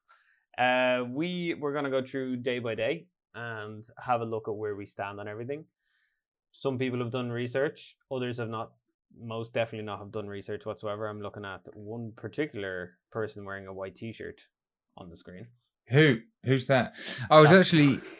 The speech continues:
Speaker 1: <laughs> Exactly.
Speaker 2: I was busy, uh, uploading our first episode.
Speaker 1: I will upload that later. You have five hours left. Upgrade today for unlimited.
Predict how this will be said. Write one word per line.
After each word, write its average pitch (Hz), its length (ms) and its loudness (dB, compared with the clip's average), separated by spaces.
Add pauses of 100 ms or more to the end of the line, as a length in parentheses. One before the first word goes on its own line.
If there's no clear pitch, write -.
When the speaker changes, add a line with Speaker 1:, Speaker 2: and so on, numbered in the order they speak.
(240)
Speaker 1:
<laughs> - 460 -20
Exactly. - 440 -20
Speaker 2:
I 143 120 10
was 151 180 8
busy, 120 540 4
uh, 113 460 6 (120)
uploading 120 680 2 (580)
our 113 120 -2
first 117 300 2
episode. 113 540 0 (640)
Speaker 1:
I 131 120 2
will 135 220 4
upload 151 400 0
that 131 220 4 (680)
later. 95 380 -6 (3250)
You 127 140 -2
have 120 120 -2
five 143 320 6
hours 123 320 2
left. 98 420 -4 (160)
Upgrade 117 360 -4
today 98 320 -8
for 95 180 -16
unlimited. 92 440 -14